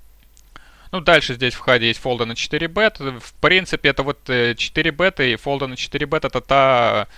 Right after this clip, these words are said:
та, та статистика, которая набирается очень долго.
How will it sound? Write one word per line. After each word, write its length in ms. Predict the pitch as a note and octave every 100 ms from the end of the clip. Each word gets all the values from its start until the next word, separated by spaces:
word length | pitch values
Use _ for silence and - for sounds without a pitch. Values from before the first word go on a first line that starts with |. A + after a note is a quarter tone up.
| - - - - -
та, 140 | C3+
та 320 | - - D3
статистика, 560 | C#3 D3 E3 D#3+ D3 A#2+
которая 380 | - C3 C#3 C3
набирается 400 | B2+ C3 B2+ -
очень 420 | C#3 B2+ - A#2
долго. 540 | C3+ D3+ D#3 B2 G2